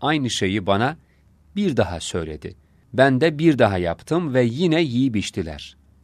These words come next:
Fakat bu sefer onlar bir şey söylemeden Hazreti Peygamber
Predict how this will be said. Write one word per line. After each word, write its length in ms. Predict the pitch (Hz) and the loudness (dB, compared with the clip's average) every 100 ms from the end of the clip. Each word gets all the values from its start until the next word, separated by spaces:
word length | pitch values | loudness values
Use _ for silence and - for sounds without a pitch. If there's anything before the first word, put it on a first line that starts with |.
| _ | _
Fakat 360 | - 160 165 - | -2 0 0 -4
bu 120 | 135 175 | -8 0
sefer 480 | 143 101 92 101 - - | 0 2 -2 -4 -14 -4
onlar 460 | 123 139 156 170 - _ _ | 0 2 2 0 -8 _ _
bir 80 | 135 | -6
şey 240 | 127 160 | -2 -2
söylemeden 760 | 156 - 113 127 123 90 85 98 - - _ | -2 0 2 2 2 0 -2 -6 -14 -20 _
Hazreti 460 | 127 120 160 165 | 2 4 0 0
Peygamber 720 | 156 123 107 101 95 117 - | 2 2 4 2 2 -2 -4